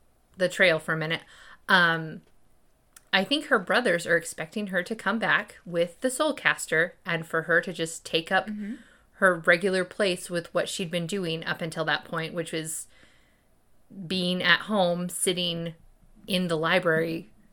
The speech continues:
Speaker 1: making no noise and pretending I don't exist. And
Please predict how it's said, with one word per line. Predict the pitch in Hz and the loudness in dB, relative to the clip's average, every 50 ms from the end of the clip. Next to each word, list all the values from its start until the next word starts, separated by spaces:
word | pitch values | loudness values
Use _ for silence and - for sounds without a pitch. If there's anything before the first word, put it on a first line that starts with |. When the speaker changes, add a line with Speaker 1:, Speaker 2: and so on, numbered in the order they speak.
| _ _ - | _ _ 0
Speaker 1:
making | 180 180 175 - 196 175 | 2 2 2 2 0 0
no | 170 165 165 | 0 0 0
noise | 165 185 190 185 175 165 160 - 165 | 2 2 4 4 4 2 0 -2 -6
and | 147 | -10
pretending | - 165 147 - 180 170 160 160 165 | -10 -10 -8 -8 -8 -6 -6 -6 -6
I | 165 160 | -6 -6
don't | 151 170 165 160 - | -6 -6 -6 -6 -6
exist. | 160 160 160 190 190 170 - - - - - - - - - - - - - - - - _ _ _ | -8 -4 -2 0 0 0 -2 -4 -8 -10 -12 -18 -20 -20 -20 -20 -20 -20 -20 -20 -20 -20 _ _ _
And | - 190 190 185 180 175 - | 0 2 2 2 0 -2 -4